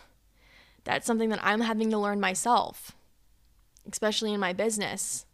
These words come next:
I'm gonna launch the way I wanna launch. I'm gonna put out the services and the offerings and the programs that I truly feel aligned with, that I f-, truly feel called to.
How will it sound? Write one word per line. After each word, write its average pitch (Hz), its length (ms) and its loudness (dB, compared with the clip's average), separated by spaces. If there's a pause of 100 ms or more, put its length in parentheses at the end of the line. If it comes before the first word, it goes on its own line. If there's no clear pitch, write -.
(320)
I'm 214 120 0
gonna 233 160 4
launch 202 380 4
the 226 80 -2
way 202 120 4
I 190 80 6
wanna 185 220 0
launch. - 580 -4 (560)
I'm 220 120 2
gonna 226 180 4
put 214 240 -4
out 208 220 6
the 202 60 -2
services 196 800 0
and 196 140 -2
the 196 120 -2
offerings 190 560 0
and 196 100 -4
the 190 40 -2
programs 190 680 -2
that 180 320 2 (640)
I 226 220 4
truly 240 420 0
feel 220 320 2
aligned 196 360 0
with, 110 360 -6 (1040)
that - 120 -6
I 226 140 4
f-, - 280 -2
truly 262 480 2
feel 208 240 2
called 226 440 2
to. 143 360 -4